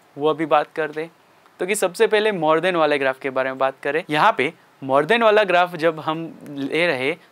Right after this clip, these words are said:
तो यहाँ पे सबसे पहले जो वाई एक्सिस है, उसके ऊपर तो हम सीएफ़ को ही डिनोट करेंगे, यानी कि क्यूमुलेटिव फ्रीक्वेंसी। और जो यहाँ पे एक्स एक्सिस है, उसके ऊपर क्या आएगा?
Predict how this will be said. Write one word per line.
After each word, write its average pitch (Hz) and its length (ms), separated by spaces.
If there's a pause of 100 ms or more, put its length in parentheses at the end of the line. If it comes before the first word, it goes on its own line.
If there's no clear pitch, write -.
तो 151 60
यहाँ 156 300
पे 185 200
सबसे 165 380
पहले 139 280 (300)
जो 180 120
वाई 170 260
एक्सिस 220 380
है, 147 100 (100)
उसके 160 240
ऊपर 202 280
तो 196 80
हम 202 220 (160)
सीएफ़ 143 420
को 160 120
ही 170 120
डिनोट 170 320
करेंगे, 165 300
यानी 143 180
कि 147 80
क्यूमुलेटिव 147 460
फ्रीक्वेंसी। 151 540 (300)
और 208 180
जो 220 80
यहाँ 214 280
पे - 200
एक्स 190 240
एक्सिस - 340
है, 165 160 (320)
उसके 214 200
ऊपर 240 220
क्या 233 140
आएगा? 226 300